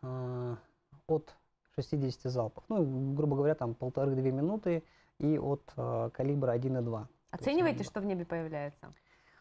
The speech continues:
Speaker 1: Ну, конечно, конечно. Вообще, как бы у нас есть, э, допустим, для наших продавцов есть, существуют определенные там процедуры, обучение. Э, допустим, ежегодно мы их вывозим там, а, на такой своеобразный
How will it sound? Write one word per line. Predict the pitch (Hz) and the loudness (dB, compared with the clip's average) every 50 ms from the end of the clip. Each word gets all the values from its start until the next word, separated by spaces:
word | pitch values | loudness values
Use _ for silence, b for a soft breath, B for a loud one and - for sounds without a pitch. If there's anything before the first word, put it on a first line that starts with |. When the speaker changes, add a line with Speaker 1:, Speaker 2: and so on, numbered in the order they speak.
| b b - | b b -8
Speaker 1:
Ну, | 127 123 | -6 -2
конечно, | - 175 196 180 143 127 - - - 131 | 0 2 4 4 2 2 0 -6 -12 -10
конечно. | - 143 143 123 117 117 - - 127 | -8 -6 -6 -6 -6 -8 -8 -8 -8
Вообще, | 127 - - 214 | -8 -4 -4 0
как | - 185 160 | 2 4 4
бы | 151 151 | 4 4
у | |
нас | 151 156 147 - - | 4 2 2 0 2
есть, | 147 151 151 147 - - - - | 2 2 2 2 -2 -8 -6 -2
э, | 135 131 131 131 131 127 127 123 123 | 0 0 2 2 2 2 2 2 0
допустим, | 131 131 139 - 135 | 0 -2 -4 -4 -2
для | 135 | 0
наших | 151 156 131 123 | 0 0 -2 -2
продавцов | - 131 131 117 - - - 120 110 - - | -4 0 -2 -2 -2 -2 -2 -2 -2 -2 -4
есть, | - 127 135 139 - - - - | -4 -2 -2 -4 -6 -12 -20 -20
существуют | - - - - 156 139 - | -20 -14 -6 -2 -2 -2 -2
определенные | - 131 131 139 147 139 143 120 | -2 -2 0 0 2 2 0 -2
там | 117 - 113 117 | -2 -4 -6 -4
процедуры, | - 127 - - 151 156 190 226 240 208 170 156 147 139 | -4 -6 -6 -4 -4 -2 0 0 2 4 4 4 2 2
обучение. | 143 131 131 131 - - 180 180 180 165 143 135 127 120 123 120 | 2 0 0 0 -2 -2 0 2 2 2 2 2 -2 -4 -6 -6
Э, | 117 117 117 117 123 127 - _ _ - | -6 -6 -8 -8 -10 -12 -14 _ _ -6
допустим, | 135 131 131 120 - 135 | -6 -4 -4 -4 -2 0
ежегодно | 139 139 139 143 151 175 180 165 135 | 0 2 2 2 2 2 2 2 2
мы | 127 123 | 2 0
их | - - | 0 0
вывозим | 131 143 143 127 123 113 107 | 2 2 2 2 2 -2 -4
там, | - 107 110 120 - b b b b b b - | -4 -8 -10 -10 -14 b b b b b b -8
а, | 123 117 117 117 | -6 -4 -4 -4
на | 120 120 120 | -4 -4 -4
такой | - - - 117 | -6 -4 -6 -6
своеобразный | - - 127 135 135 123 - 117 110 | -4 -2 0 2 2 0 0 -2 -6